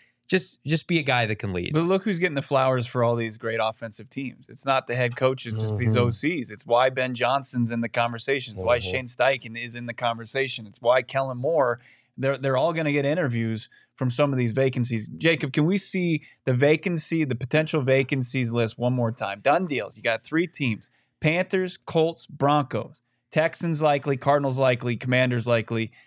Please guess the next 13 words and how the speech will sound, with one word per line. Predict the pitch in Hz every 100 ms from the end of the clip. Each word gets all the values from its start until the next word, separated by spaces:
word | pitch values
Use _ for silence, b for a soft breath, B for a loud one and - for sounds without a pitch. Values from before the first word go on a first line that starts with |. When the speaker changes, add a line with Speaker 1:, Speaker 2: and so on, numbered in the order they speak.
| b -
Speaker 2:
and | 113 120 - 131
with | 131 123
the |
reports | 123 117 131 120 123
about | 113 107
Sean | - 117
McVay, | 110 104 110 107
the | 101
Rams. | 101 113 110 107 107 b b b -
You | 123
got | 120 113
the | 113
Saints | - 135 131 131 120